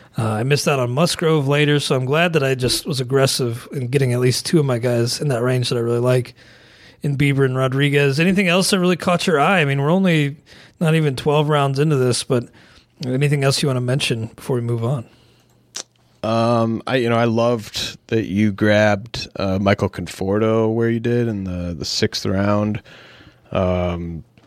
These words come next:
Speaker 2: you know, I think
Speaker 1: Man, I
Speaker 2: that's,
Speaker 1: like him a lot, too.
Speaker 2: that's a little bit ahead of his A D P, I believe. Um,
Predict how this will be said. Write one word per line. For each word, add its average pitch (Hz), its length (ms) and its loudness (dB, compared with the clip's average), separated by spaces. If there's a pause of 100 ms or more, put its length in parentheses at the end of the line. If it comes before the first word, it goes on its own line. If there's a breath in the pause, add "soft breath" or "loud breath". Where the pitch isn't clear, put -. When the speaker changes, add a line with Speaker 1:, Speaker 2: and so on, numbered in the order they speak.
(640 loud breath)
Speaker 2:
you - 120 -6
know, 90 60 2
I 87 40 2
think 113 140 0
Speaker 1:
Man, 104 80 -2
I 104 120 4
Speaker 2:
that's, 120 220 -2
Speaker 1:
like - 80 -10
him 120 140 -6
a 113 60 -8
lot, 113 200 -10
too. - 100 -10
Speaker 2:
that's 117 160 -2
a 110 40 0
little 104 440 0 (260)
bit 104 160 2
ahead 104 260 2
of 98 100 0
his 98 140 -2
A 101 120 0
D 95 140 -6
P, 113 280 2
I 98 60 2
believe. 98 920 -2
Um, 90 640 -10